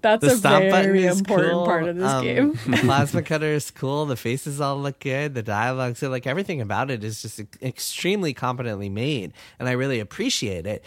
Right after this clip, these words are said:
Speaker 2: It's just not my thing at all, and I don't know. I think there's a place in everybody's heart for games that they appreciate and find to be very competently made,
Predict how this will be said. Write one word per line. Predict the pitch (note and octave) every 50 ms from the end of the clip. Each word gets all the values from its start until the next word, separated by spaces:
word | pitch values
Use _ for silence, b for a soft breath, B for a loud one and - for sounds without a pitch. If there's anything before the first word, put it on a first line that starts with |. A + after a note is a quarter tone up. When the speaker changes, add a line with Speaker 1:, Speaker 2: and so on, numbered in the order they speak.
| B B B B
Speaker 2:
It's | B C3 B2+ -
just | - D3 C3 -
not | C3+ B2+ A#2+ A2+ G#2+ G#2 G#2+ A2 - _
my | - G#2+ A2 G#2+ G#2+ A2 A2
thing | G#2+ - - C#3+ D#3 E3+ C#3+ A#2+ G#2+ G#2
at | G#2 G#2 G2 - -
all, | - A#2+ C#3+ E3 C3 G2 E2 D2+ F2 G2 G#2
and | G2+ G2 G#2 G#2 G#2 G#2+ G2+ G2 - -
I | - G#2 G#2+
don't | A2 C3
know. | D#3+ C#3+ A2 G#2
I | G#2+ A2
think | - - G#2+ G#2+
there's | - G#2 G#2 G2+ -
a | G2+
place | - - B2 A2+ A2+ - - - - - -
in | A2 G#2 A2 A2 A2
everybody's | D#2+ G#2 B2+ C3 B2 G#2+ A2+ G#2 G2+ G2+ G2+ -
heart | G#2 G#2 G#2 E2 - -
for | - A2 G#2 G#2 G2+ B B B B B B B
games | C#3+ C#3+ D3 D3 D3 D3 C#3
that | C#3+ C3 A#2+
they | C3+ B2+ B2 A#2+
appreciate | A2+ - - F#3 G#3+ G3+ - - G3+ F#3+ G3 F#3+ F#3 -
and | - A#2+ B2+ B2 A#2 -
find | - C3 C#3+ D3 D3
to | C#3+ D3+
be | C3 C#3 C3
very | B2 B2 B2 B2 A#2+
competently | - - C3 C3 C3 C#3 C3+ C3+ C3 G#2+ G#2 A2+
made, | A2 A#2 C3+ C#3+ D3+ D#3 D#3 D#3 C#3+